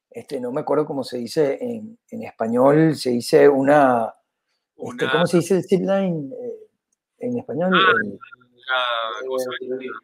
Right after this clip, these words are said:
Speaker 1: una tirolina, una tirolina. Gracias, Iñaki, una tirolina, ¿no?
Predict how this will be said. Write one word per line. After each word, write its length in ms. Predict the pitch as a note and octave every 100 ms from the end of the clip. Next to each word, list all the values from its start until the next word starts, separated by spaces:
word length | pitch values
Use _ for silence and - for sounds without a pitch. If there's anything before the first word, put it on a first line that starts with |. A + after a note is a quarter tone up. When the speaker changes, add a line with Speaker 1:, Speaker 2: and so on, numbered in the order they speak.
| -
Speaker 1:
una 200 | G3+ C#4
tirolina, 540 | C4 G#3+ A3+ F#3 B2
una 200 | D3+ F3+
tirolina. 580 | G3+ E3+ E3 C3+ A#2+ - _ -
Gracias, 320 | E3 D#3+ D#3+
Iñaki, 300 | D#3 D#3+ -
una 240 | D#3+ F3+ G3
tirolina, 480 | F#3+ E3 D#3 B2
¿no? 220 | A#2+ F#3+